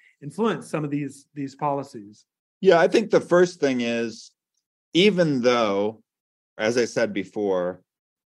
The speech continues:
Speaker 2: industries, companies, oil and gas companies, other industries, electric utilities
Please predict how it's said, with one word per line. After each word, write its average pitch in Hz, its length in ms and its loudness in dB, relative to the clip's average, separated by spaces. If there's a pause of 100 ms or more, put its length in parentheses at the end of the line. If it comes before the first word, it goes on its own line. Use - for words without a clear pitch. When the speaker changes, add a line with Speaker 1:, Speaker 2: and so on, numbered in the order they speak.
(100)
Speaker 2:
industries, 139 760 0
companies, 120 800 -6
oil 117 220 -2
and 113 100 -4
gas 107 300 -4
companies, 107 480 -8
other 104 200 -2
industries, 101 480 -4
electric 98 460 -4
utilities 98 680 -4